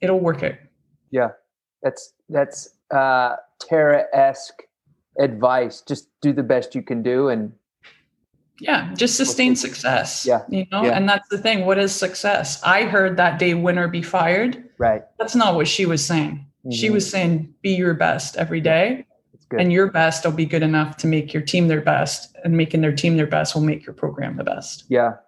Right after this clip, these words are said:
Speaker 2: that's really good. I even think the, the piece that you added, like, "And if that doesn't work out, I'm, I'll, I'll be fine. Like, I'll
Speaker 1: Yeah.
Speaker 2: be fine. Like, we'll be all right. We'll figure something else out." I think that added piece, be your best, and just be okay with,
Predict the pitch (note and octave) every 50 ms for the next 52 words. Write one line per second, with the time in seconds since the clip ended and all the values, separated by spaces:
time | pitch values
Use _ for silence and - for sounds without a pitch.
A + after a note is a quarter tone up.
0 | - - A#2+ - C#3+ C3+ B2+ B2 A#2 A2+ A#2+ A#2 - - _ - - - B3 D4
1 | E4 E4 B3 - G3+ E3+ - - - - _ _ _ _ - E3 - - - G#3
2 | G#3+ G#3 - E3 - D3+ D#3 C#3+ - - C#3 C#3+ D3 E3+ E3 D3+ C3 B2+ C3 B2+
3 | - - D3+ D3+ D3 D3+ - D#3 D#3+ D#3+ E3+ F#3 F3+ E3+ F#3 D#3+ D#3 D3+ D#3 D#3+
4 | D#3+ D#3 C#3 E3 F#3 D#3 - - D3+ F#3+ G3 - - D#3 F#3+ A3+ G#3+ - _ -
5 | - A#3+ B3 C4+ A3 F#3+ - A#2+ A2+ A#2+ B2+ D#3 F#3+ F#3+ G3 _ _ _ _ _
6 | _ _ _ _ _ _ - E3+ E3 G3+ A3 G#3+ B3 G#3+ - G#3 A3+ F#3 C#3+ -
7 | - D3+ D3 G#3 G#3+ G3 A#3+ G#3+ G3 F3 D#3 D#3 G#3 G#3+ - - D#3+ F3 G3 G3
8 | F#3+ _ _ - F3+ F3 E3+ F3 E3+ - E3+ D#3 - - D3 D3 C#3+ C3+ C#3 -
9 | - C3+ C3+ D3 D#3 D#3+ F3+ - C4+ A#3+ F#3+ - - E3 D#3+ F3+ F#3+ - - -
10 | - - D#3 D3+ D#3 D#3+ D#3+ D#3+ D#3 D#3+ - _ - D#3 D#3 D#3 D3 D3 D3 -
11 | - _ _ _ _ _ _ _ _ _ - F3+ F#3+ F#3+ G#3 G#3 E3+ C3+ D#3 D3
12 | C#3 C#3+ C#3+ D3 C#3+ - - - _ _ _ _ _ - - F#3 G#3 C4+ - -
13 | - A3+ A3 B2 C3+ D#3 E3 D#3+ E3 - - A#2+ B2 C3 B2 B2 B2 A#2 - -